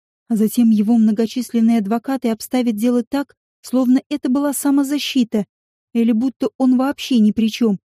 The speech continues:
и ему всё сойдёт с рук. Не допущу этого. Я рванулась вперёд, не обращая внимания на боль в руке, и в последний момент до того, как прозвучал выстрел,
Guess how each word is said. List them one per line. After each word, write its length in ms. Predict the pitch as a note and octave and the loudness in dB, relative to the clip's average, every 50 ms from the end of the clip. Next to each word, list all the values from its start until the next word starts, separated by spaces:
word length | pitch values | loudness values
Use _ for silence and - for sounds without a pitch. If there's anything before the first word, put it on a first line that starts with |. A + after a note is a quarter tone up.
| _ - | _ 0
и 60 | G#3+ | 2
ему 240 | G#3+ A#3 B3 C4+ B3+ | 4 4 4 2 2
всё 160 | - - A#3 | 0 -6 -6
сойдёт 400 | - - A#3 A#3 G#3 C4 B3+ - | -2 0 0 0 0 0 -2 -2
с 100 | - - | -2 -2
рук. 300 | A#3+ A#3+ G#3+ G3 - _ _ _ _ _ _ _ _ _ _ _ _ _ - | 0 0 0 -2 -6 _ _ _ _ _ _ _ _ _ _ _ _ _ 2
Не 180 | G#3 G#3+ A3+ | 4 4 4
допущу 560 | G3+ B3+ A3 - D4 D4+ - - - D4 B3+ | 4 2 0 -2 -4 -6 -4 -2 2 2 4
этого. 440 | A3+ G#3+ G3+ - A3+ F#3 G3+ F#3+ F3 - _ _ _ _ _ _ _ _ _ _ _ _ | 4 2 2 0 0 0 0 -2 -4 -6 _ _ _ _ _ _ _ _ _ _ _ _
Я 140 | - G#3+ A#3+ B3 | -2 0 0 2
рванулась 480 | A#3 A3 A#3+ A#3+ A#3+ B3 B3+ A#3 - | 2 2 4 4 4 4 4 2 -2
вперёд, 500 | - _ - B3 A3+ A#3 G#3+ G#3 - _ _ _ _ _ _ _ _ - | -4 _ 0 2 2 2 0 0 -4 _ _ _ _ _ _ _ _ 2
не 80 | A3 | 2
обращая 440 | A3 G#3 G#3+ A3 G#3 - - A#3+ A#3 | 2 2 2 0 -2 0 0 0 2
внимания 440 | G3+ G#3+ A3 A3+ A3 A#3+ A#3+ A#3 A3+ | 2 4 4 4 4 4 4 4 4
на 120 | A3 A3+ | 4 2
боль 220 | A3 G#3 A#3+ A#3+ A#3+ | 2 2 2 0 0
в 80 | A3 | 0
руке, 380 | A#3+ B3+ A#3 - - A3+ G#3 G3 - _ _ _ _ _ _ _ _ - | -2 -2 -2 -2 -2 -2 -2 -2 -6 _ _ _ _ _ _ _ _ -8
и 60 | A3 | -8
в 80 | - | -6
последний 500 | _ B3+ A#3 - - B3+ C4+ A3+ A3 B3 | _ -8 -8 -6 -4 -2 0 2 2 4
момент 440 | A#3+ B3 C4 C4 C4+ C#4+ C#4+ C4 G#3+ | 4 4 4 4 4 2 2 2 0
до 120 | F#3 G#3 G#3 | 0 -2 -2
того, 260 | B3 A#3+ A#3 A#3+ A3 | -2 0 0 -2 -2
как 180 | - A3 - | -2 -6 -4
прозвучал 520 | - - G#3+ G3+ G#3+ A#3 - - A#3+ A3+ G#3+ | -4 -4 -4 -2 -2 -2 -2 0 0 0 0
выстрел, 480 | A3 C4+ C4 - - - G#3+ G3+ F#3 | -2 -2 -4 -4 -4 -2 -2 -2 -2